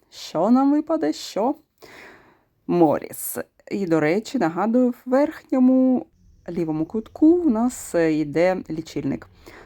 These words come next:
Другий призив — Гремпс. До речі, в мене костюма Гремпса не було, і в костюмі він стає лікарем. Продовжує відроджувати, але замість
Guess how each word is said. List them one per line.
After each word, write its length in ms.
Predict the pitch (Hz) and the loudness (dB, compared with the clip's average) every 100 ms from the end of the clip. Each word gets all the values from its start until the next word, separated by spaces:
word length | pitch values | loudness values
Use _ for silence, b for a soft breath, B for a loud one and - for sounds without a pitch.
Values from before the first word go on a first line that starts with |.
| - | -4
Другий 300 | 180 185 170 | 0 0 0
призив — 720 | 165 196 190 226 277 320 - 381 359 - _ _ - | -2 0 2 2 4 2 -2 -4 -4 -8 _ _ -14
Гремпс. 720 | 180 165 175 170 165 160 - | -8 -2 2 4 2 -2 -8
До 180 | - 220 | -2 0
речі, 580 | 220 180 180 - - 311 349 | 0 -2 -4 -6 0 0 0
в 160 | 247 240 | -6 0
мене 360 | 226 220 196 | 2 2 0
костюма 400 | 175 160 - 165 | -4 -8 -6 -4
Гремпса 400 | 156 160 160 160 | -2 -2 -4 -2
не 120 | 156 151 | -4 -2
було, 340 | 156 185 277 - | -2 2 2 0
і 120 | 175 175 | -8 -10
в 60 | |
костюмі 480 | - 180 - 180 160 | -10 -14 -10 -4 -2
він 240 | 156 220 | 0 0
стає 640 | 240 - - 156 147 147 160 | 0 -4 -6 -2 0 0 2
лікарем. 640 | 175 247 349 233 - - - _ _ _ - | 2 0 0 -2 -2 -6 -10 _ _ _ 0
Продовжує 640 | 269 294 185 147 151 143 | 4 4 2 -2 -2 -2
відроджувати, 960 | 175 190 285 370 381 370 349 349 330 - | -2 2 2 2 0 0 0 0 -2 -2
але 260 | 190 185 | -4 -2
замість 560 | 170 165 156 160 - - | -2 -2 -2 -6 -10 -20